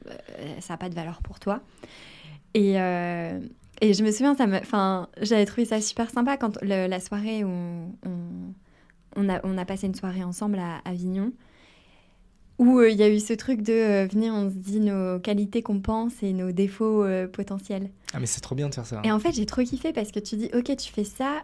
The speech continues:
Speaker 1: la première soirée où tu rencontres des gens, c'est trop bien parce que après, c'est bon, t'as assumé tes <laughs> défauts.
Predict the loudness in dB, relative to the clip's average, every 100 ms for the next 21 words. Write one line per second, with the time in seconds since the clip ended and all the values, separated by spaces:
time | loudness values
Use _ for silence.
0 | -4 -2 0 0 0 0 -4 -2 -2 -2
1 | -8 _ _ -8 -6 -6 -4 -4 0 0
2 | 0 0 -2 -4 _ _ -10 -8 -4 2
3 | 2 2 -2 -6 -8 -6 -6 -2 -2 -2
4 | -4 -4 -2 0 -2 -2 -2 -2 0 2
5 | 2 2 2 4 2 2